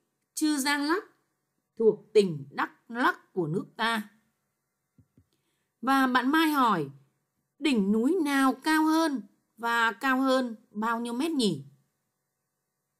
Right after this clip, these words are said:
Để trả lời câu hỏi của bạn Mai, chúng mình sẽ làm như thế nào? À,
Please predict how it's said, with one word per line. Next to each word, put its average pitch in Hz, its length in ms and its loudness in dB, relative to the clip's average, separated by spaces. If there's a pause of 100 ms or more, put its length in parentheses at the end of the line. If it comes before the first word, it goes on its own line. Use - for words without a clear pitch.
(1160)
Để 233 280 2
trả 233 160 -2
lời 196 520 2
câu 240 180 0
hỏi 202 220 -2
của 170 100 -10
bạn 185 200 -6
Mai, 240 300 -6 (420)
chúng 196 200 -8
mình 240 140 0
sẽ 254 140 -4
làm 226 240 -2
như 247 100 -4
thế 226 120 -6
nào? 233 360 -2 (1500)
À, 156 420 -4